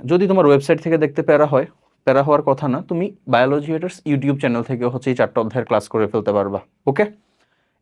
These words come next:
এইবার তুমি দেখো, বলছিলাম যে রেজিস্ট্রেশন কিভাবে করবা সেটা দেখাইলাম। Then লাস্ট কোয়েশ্চেন হচ্ছে তুমি এক্সাম কিভাবে দিবা। যখনই তুমি এই যে দেখো এখানে এক্সাম অপশনটা আছে, এই এক্সাম অপশনে চোদ্দ তারিখ রাত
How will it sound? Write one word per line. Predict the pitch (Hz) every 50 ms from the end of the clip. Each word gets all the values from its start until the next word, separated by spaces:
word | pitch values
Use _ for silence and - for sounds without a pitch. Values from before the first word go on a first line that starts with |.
| _
এইবার | - 214 240 269 247 240
তুমি | 247 - 196 202 190
দেখো, | 143 123 120 - - 131 120 156
বলছিলাম | 185 180 143 131 135 131 - - 151 156 160 160
যে | - - - - _ _ _ _ _ _ _ _ _ _
রেজিস্ট্রেশন | 123 135 135 143 156 - - 170 - 180
কিভাবে | 170 185 170 160 170 160 170 170
করবা | 175 175 165 185
সেটা | 185 - 143 151
দেখাইলাম। | 147 151 143 143 147 156 147 156 185 220 - - _ _ _ _ _ 110
Then | 110 127 156 170 - 120
লাস্ট | 117 120 127 131 -
কোয়েশ্চেন | - 143 139 156 165 156
হচ্ছে | 139 156 - 175
তুমি | 165 - 165 180 - -
এক্সাম | 143 135 135 120 127 147 147
কিভাবে | 143 147 127 110 127 117 120 113
দিবা। | 110 110 101 123 143 - _ _ _ _ _ _ _ _ _ _ _ _ -
যখনই | 123 131 131 131 160 180 196
তুমি | 196 202 185 190
এই | 190 175
যে | 196 185
দেখো | 151 127 - -
এখানে | 131 123 135 151 160 -
এক্সাম | 120 123 120 117 117 139 147 143
অপশনটা | 131 135 - 135 123 120 - 117
আছে, | 101 95 - - 156 160 -
এই | 180 196 202 -
এক্সাম | 135 135 135 127 123 151 185 196
অপশনে | 185 139 - - 151 123 107 120 180 226 - - _ _ _ _ _ _ _ _ _
চোদ্দ | - 156 147 139 139
তারিখ | 131 127 104 101 - - -
রাত | - 113 120 - -